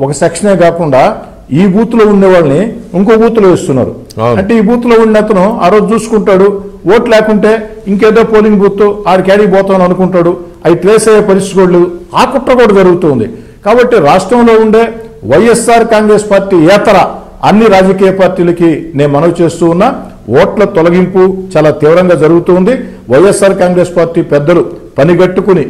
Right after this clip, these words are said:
Speaker 1: కక్షగట్టుకుని ఇదే పనిలో ఉన్నారు. అంతేకాకుండా ఓట్లు తొలగింపే కాకుండా ఓట్లు ఈ పోలింగ్ బూత్ నుంచి ఆ పోలింగ్ బూత్కి మార్చే ప్రక్రియ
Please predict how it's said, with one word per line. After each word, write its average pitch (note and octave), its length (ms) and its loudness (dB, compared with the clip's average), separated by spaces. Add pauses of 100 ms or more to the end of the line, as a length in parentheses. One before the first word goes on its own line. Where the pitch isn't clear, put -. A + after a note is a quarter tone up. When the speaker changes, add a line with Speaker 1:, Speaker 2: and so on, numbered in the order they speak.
(100)
Speaker 1:
కక్షగట్టుకుని F3 720 -2 (200)
ఇదే E3+ 160 2 (140)
పనిలో F3 320 0
ఉన్నారు. F3+ 260 2 (440)
అంతేకాకుండా G#3+ 680 2 (540)
ఓట్లు A#3+ 240 2 (100)
తొలగింపే G#3+ 420 2 (100)
కాకుండా F3+ 340 0 (540)
ఓట్లు B3 280 2 (220)
ఈ - 20 2 (140)
పోలింగ్ A#3 300 4
బూత్ G#3+ 220 0
నుంచి F#3+ 240 0 (260)
ఆ F3 40 2 (100)
పోలింగ్ G3+ 320 2
బూత్కి F#3+ 300 0 (280)
మార్చే F3 360 0
ప్రక్రియ F3+ 260 -2